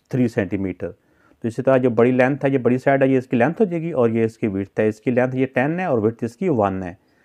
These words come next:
आइए देखते हैं इनको कैसे सॉल्व करते हैं। तो इसका ये लेंथ होगी और ये इसकी विड्थ होगी।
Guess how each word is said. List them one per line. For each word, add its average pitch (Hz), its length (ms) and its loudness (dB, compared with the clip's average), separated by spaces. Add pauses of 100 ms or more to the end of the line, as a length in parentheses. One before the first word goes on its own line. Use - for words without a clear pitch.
(260)
आइए 131 180 0
देखते 113 340 -2
हैं 117 60 -4
इनको 113 160 -6
कैसे 107 320 -2
सॉल्व 98 240 -2
करते 90 300 -10
हैं। 92 220 -14 (960)
तो 156 100 8
इसका 180 520 4 (320)
ये 143 140 4
लेंथ 143 300 2
होगी 208 280 0
और 156 180 0
ये 151 60 4
इसकी 143 220 0
विड्थ 143 280 2
होगी। 196 220 0